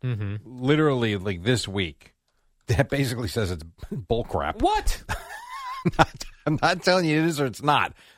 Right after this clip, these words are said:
Speaker 2: I'm telling you, <laughs> I think that there was.
Speaker 1: I can't manifest something.
Speaker 2: <laughs> I'm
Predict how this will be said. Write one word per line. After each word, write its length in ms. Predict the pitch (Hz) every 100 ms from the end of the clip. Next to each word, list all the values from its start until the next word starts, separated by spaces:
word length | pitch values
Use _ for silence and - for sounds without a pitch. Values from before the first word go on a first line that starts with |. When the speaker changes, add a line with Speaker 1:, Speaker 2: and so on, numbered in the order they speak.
| -
Speaker 2:
I'm 200 | 135 123
telling 280 | 143 151
you, 100 | 156 113
<laughs> 40 |
I 120 | 131 127
think 380 | 113 - 160
that 180 | 165 151
there 240 | 123 113 123
was. 500 | 113 110 123 101 110
Speaker 1:
I 120 | 196
can't 260 | - 220 185
manifest 560 | 190 202 180 214 190
something. 460 | - 196 175 196 175 - _
Speaker 2:
<laughs> 240 | _ _ -
I'm 760 | 508 - - 1077 1077 1077 1077